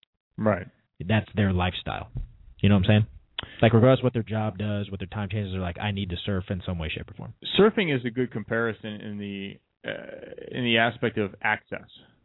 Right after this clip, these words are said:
Speaker 1: You have to live near the ocean. You have to live near a place that has a break.
Speaker 2: Mm-hmm.
Speaker 1: And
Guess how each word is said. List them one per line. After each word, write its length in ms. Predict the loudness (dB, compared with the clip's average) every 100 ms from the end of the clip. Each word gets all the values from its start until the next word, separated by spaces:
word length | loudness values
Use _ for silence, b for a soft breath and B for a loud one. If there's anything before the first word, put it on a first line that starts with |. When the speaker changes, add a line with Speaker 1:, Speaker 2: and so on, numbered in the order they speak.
| _ _ _ _ _ _ _
Speaker 1:
You 140 | 4
have 360 | 4 4 2 2
to 80 | -6
live 280 | -2 -2 -2
near 440 | 0 0 0 -4 -2
the 120 | 2
ocean. 320 | 4 2 -2
You 80 | 2
have 180 | 0 0
to 60 | 0
live 140 | 2
near 160 | 2 0
a 60 |
place 280 | 2 2 2 2
that 240 | 0 0 -6 _ -4
has 260 | 4 4
a 40 | 6
break. 300 | 4 4 0 -6 -2
Speaker 2:
Mm-hmm. 220 | 0 -2 -4 b b b b b b b b b _ _ _
Speaker 1:
And 600 | 6 8 8 6 4 0